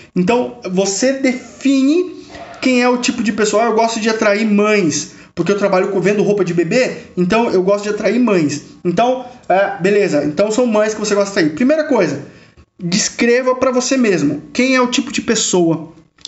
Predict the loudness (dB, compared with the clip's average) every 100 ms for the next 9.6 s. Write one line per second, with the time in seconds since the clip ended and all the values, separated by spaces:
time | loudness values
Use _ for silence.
0 | -6 -2 -2 0 -2 -4 -14 _ _ _
1 | -4 0 0 0 2 2 0 0 0 2
2 | 2 0 -2 0 -2 -2 -8 _ _ -4
3 | -2 -2 -6 -4 0 2 2 0 -6 -8
4 | -2 0 2 0 0 -2 -2 -2 -2 -4
5 | -10 -20 _ _ _ _ _ _ -20 -6
6 | -2 0 0 -2 -4 -4 -2 0 0 -2
7 | -8 -16 -20 -4 0 2 2 0 0 2
8 | 2 0 0 2 2 2 2 0 0 0
9 | 0 2 2 0 -4 -10